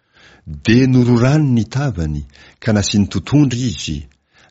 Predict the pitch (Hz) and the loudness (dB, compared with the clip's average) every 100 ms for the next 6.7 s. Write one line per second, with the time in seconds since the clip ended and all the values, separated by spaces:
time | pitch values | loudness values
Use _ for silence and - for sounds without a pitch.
0 | - 87 87 90 - 135 131 110 92 85 | -6 -4 -2 -2 -2 -2 -2 -2 0 0
1 | 85 73 - 85 78 80 78 107 123 - | -2 -2 -4 -2 -2 -2 -2 -2 -2 -2
2 | 98 82 78 78 110 101 85 _ _ _ | -2 -2 -2 -2 -4 -6 -8 _ _ _
3 | _ _ _ - 76 80 85 90 95 113 | _ _ _ -8 0 0 2 0 0 2
4 | 127 123 117 127 123 - 117 104 - 135 | 2 2 2 2 2 0 0 0 -2 -6
5 | - _ _ _ _ _ 127 139 95 82 | -8 _ _ _ _ _ -6 -2 0 0
6 | 82 80 85 92 95 143 | 0 2 2 2 0 -2